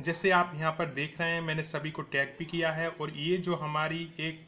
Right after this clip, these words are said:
प्रमुख मांग है, उसे भी मैंने यहाँ पर रखा है, जिस पर आप tweet और retweet कर रहे हैं। अपने माध्यम से भी आप अपनी बात social media तक पहुँचा सकते हैं या मेरे जो, अ, tweet है, उसको भी retweet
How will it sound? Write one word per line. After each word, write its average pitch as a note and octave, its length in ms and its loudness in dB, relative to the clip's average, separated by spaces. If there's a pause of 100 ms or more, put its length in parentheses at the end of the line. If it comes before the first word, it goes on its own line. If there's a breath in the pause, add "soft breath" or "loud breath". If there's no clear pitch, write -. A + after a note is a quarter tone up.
(100)
प्रमुख D#3 340 -2
मांग C#3+ 300 2
है, E3+ 120 0
उसे D#3+ 340 -2
भी E3 160 0
मैंने D3+ 360 0
यहाँ C#3 140 -2
पर D3+ 220 -2
रखा C3+ 300 0
है, D3+ 160 0
जिस D#3 220 -10
पर G3+ 260 4
आप D#3+ 460 4
tweet F3 300 2
और D#3 180 2
retweet D3+ 460 -4
कर D#3+ 140 4
रहे E3 260 2
हैं। E3+ 140 -2 (260 loud breath)
अपने F3+ 260 0
माध्यम D3 460 4
से E3+ 140 -2
भी F#3 180 -2
आप D3 280 2
अपनी D#3 260 -4
बात C#3+ 300 0
social D3 280 -4
media C#3 380 -4
तक F3 180 -6
पहुँचा D3+ 440 0
सकते D#3+ 340 -2
हैं F3+ 140 -2
या E3+ 120 0
मेरे E3 440 0
जो, F#3+ 220 4
अ, F#3 80 -8 (1000 loud breath)
tweet F#3 260 4
है, F3+ 140 6
उसको D#3+ 340 -4
भी F#3 140 0
retweet D#3+ 480 0